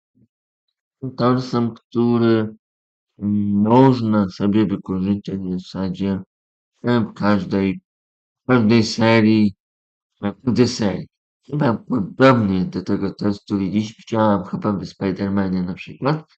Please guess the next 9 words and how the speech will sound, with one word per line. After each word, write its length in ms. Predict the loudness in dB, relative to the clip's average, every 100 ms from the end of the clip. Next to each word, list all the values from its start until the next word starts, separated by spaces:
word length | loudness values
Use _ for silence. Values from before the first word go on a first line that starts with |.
| _ _ _ _ _ 0
albo 380 | 4 4 4
też 340 | 2 0 -2 -4
w 160 | -4 2
Harry 320 | 4 4 0
Potterze, 680 | -6 -6 -2 0 2 0 0 _ _
mm, 320 | -4 -4 -4 -10 -16 _
którym 340 | 0 0 0
z 60 | -4
tyłu. 220 | -8